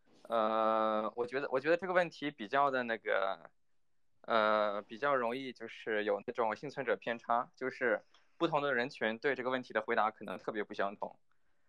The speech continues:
呃，对于，就是，呃，比如说对于这个打金者，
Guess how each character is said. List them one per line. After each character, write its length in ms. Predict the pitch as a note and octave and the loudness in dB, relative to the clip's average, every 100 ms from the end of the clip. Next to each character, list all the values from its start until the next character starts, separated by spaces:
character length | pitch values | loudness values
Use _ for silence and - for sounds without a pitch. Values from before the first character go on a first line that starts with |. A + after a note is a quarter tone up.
| _ - | _ -4
呃， 380 | G2 G#2 G2+ | 0 2 2
对 240 | G#2 C#3+ C3 | 0 -2 -2
于， 320 | A#2+ C3 C3+ _ _ _ - - - | 0 -2 -2 _ _ _ -20 -20 -6
就 140 | C3 | -6
是， 460 | - A#2 G#2 F#2+ - - - _ _ _ _ _ _ - | -2 2 4 2 -2 -14 -20 _ _ _ _ _ _ -14
呃， 920 | - G#2 G#2 G2+ G2+ G2+ G2+ G2+ G2 - - _ _ _ _ _ _ _ | 0 6 6 8 8 6 4 -2 -6 -12 -14 _ _ _ _ _ _ _
比 60 | C#3+ | -4
如 100 | F3 | 0
说 200 | D#3+ D3 | 2 2
对 200 | E3 C#3 | 2 0
于 120 | B2 | 0
这 140 | - C#3 | -2 -4
个 400 | - G#2+ G2+ G2+ | 0 2 2 4
打 180 | G#2 G2+ | 4 4
金 220 | C#3+ D#3 | 2 -8
者， 220 | A2 | -8